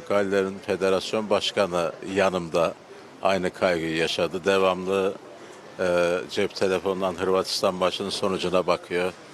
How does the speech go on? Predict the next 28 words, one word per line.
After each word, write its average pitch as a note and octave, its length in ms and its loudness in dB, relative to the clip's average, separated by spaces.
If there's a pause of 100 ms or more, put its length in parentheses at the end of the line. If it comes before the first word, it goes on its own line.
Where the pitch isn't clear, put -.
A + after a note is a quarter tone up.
(360)
O F#2+ 180 2
sonuç G2 420 -2
ne F#2+ 60 0
olacak? F2+ 480 0
İşte F2+ 220 -6
bizim F#2+ 240 -2
maçta G2 600 0 (420)
heyecanlanıyor. F2 840 0
E, G2+ 480 -6
çok - 240 -2
şükür A#2+ 200 -4
biz G2+ 140 -2 (220)
çok A2 140 0 (120)
daha F#2+ 200 4
rahat - 360 2 (600)
maç F2+ 160 0
seyrettik. E2+ 600 -4 (720)
E, G2 40 0 (460)
Allah G#2 400 2
bu G2+ 100 -4
günleri F#2+ 400 0
de F2+ 120 0
bize E2 220 0
gösterdi. E2 760 0 (600)
E, G#2 40 2 (380)
em-, A2 320 0
e, G#2+ 200 4
Montella A2+ 600 2